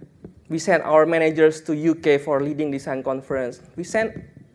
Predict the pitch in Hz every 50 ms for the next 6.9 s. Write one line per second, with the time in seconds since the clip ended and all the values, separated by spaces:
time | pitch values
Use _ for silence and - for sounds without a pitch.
0 | - _ _ _ _ - - 190 180 180 175 160 - - - 180 170 - - 156
1 | 143 117 87 - - - - - _ _ _ - - - - - 151 151 147 156
2 | 165 185 185 165 165 165 151 156 - 156 170 170 165 165 156 156 147 156 156 156
3 | - - 156 143 143 143 143 - 170 135 135 139 139 139 135 123 113 135 131 -
4 | 127 135 131 131 135 123 113 - - - - - - - - - - - - -
5 | - - - - - - - - - - - - - 156 151 - - - - -
6 | - - - - - - - - - - - 147 156 156 147 147 143 131